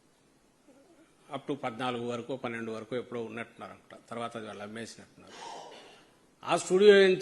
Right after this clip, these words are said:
ఛానల్ ఎవరు ప్రమోట్ చేశారనేది కూడా దాదాపు అందరికీ తెలి-, బయట మీడియా సర్కిల్స్లో తెలుసు, బయట కూడా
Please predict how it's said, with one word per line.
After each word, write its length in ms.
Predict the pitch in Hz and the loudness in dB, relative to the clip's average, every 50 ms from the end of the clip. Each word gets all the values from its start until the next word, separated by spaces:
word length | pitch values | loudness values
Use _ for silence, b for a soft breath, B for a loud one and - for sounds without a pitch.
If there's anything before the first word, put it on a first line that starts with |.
| 180 | 6
ఛానల్ 280 | 175 175 175 170 165 160 | 6 8 8 6 4 4
ఎవరు 220 | 147 147 160 170 | 4 2 2 0
ప్రమోట్ 400 | 160 165 170 165 160 160 156 143 123 | 0 0 0 2 2 2 0 0 0
చేశారనేది 580 | 143 143 139 139 139 135 131 127 123 127 127 127 | -2 -2 -2 -2 -2 -2 -2 -2 -4 -4 -4 -4
కూడా 200 | 127 127 139 151 147 120 113 139 - - _ _ _ _ _ _ _ _ _ _ _ _ - - | -4 -4 -4 -6 -6 -6 -10 -14 -20 -20 _ _ _ _ _ _ _ _ _ _ _ _ -10 -8
దాదాపు 340 | 120 123 135 131 - 123 113 - - - - - | -6 -4 -4 -4 -4 -6 -12 -12 -14 -16 -16 -12
అందరికీ 360 | 123 123 131 123 117 - - 123 117 110 120 - - - - | -8 -6 -4 -4 -4 -2 -2 -4 -4 -4 -8 -14 -16 -12 -10
తెలి-, 260 | 120 127 117 117 117 101 98 | -10 -8 -8 -10 -10 -8 -6
బయట 160 | 117 127 120 | -6 -6 -6
మీడియా 340 | 120 110 123 127 135 147 147 | -6 -6 -4 0 0 0 2
సర్కిల్స్లో 480 | 139 143 135 - 151 139 123 - 151 139 | 2 0 0 -2 -4 -6 -4 -6 -6 -4
తెలుసు, 280 | 147 143 139 - 233 | -4 -6 -6 -8 -8
బయట 240 | 202 170 160 160 165 | -4 -2 -2 0 0
కూడా 180 | 165 170 175 | 0 -2 -2